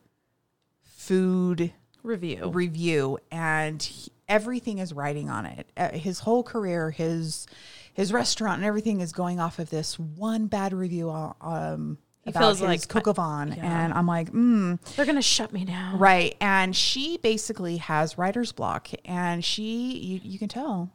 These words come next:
Speaker 1: you can tell she can't be right in love 'cause she's really not in love, and she's lost her mojo, okay?
Speaker 2: Mm-hmm.
Speaker 1: She's lost her writer's mojo, and, um, if she doesn't make her next book epic or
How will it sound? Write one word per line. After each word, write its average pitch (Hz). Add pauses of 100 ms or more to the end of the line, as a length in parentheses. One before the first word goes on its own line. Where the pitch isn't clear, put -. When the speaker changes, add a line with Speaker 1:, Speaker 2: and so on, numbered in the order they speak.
Speaker 1:
you 196
can 196
tell 220
she 196
can't 202
be 208
right 214
in 208
love 226
'cause 156
she's 165
really 175
not 196
in 226
love, 214
and 180
she's 175
lost 175
her 247
mojo, 156
okay? 165
Speaker 2:
Mm-hmm. 180
Speaker 1:
She's 180
lost 196
her 151
writer's 233
mojo, 160 (440)
and, 165
um, 170
if 160
she -
doesn't 185 (340)
make 180 (760)
her 180
next 170
book 185
epic 156 (760)
or 156